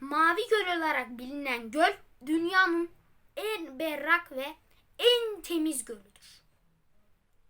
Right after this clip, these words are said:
Diğer bilgimiz de Yeni Zelanda'nın ulusal hayvanı kivi.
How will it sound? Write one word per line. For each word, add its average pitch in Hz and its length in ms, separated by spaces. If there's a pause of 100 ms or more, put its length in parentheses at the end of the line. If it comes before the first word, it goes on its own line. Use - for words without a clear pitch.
Diğer 415 280
bilgimiz 226 480
de - 140 (800)
Yeni 349 220
Zelanda'nın 392 680 (360)
ulusal 311 400
hayvanı 294 520
kivi. 240 360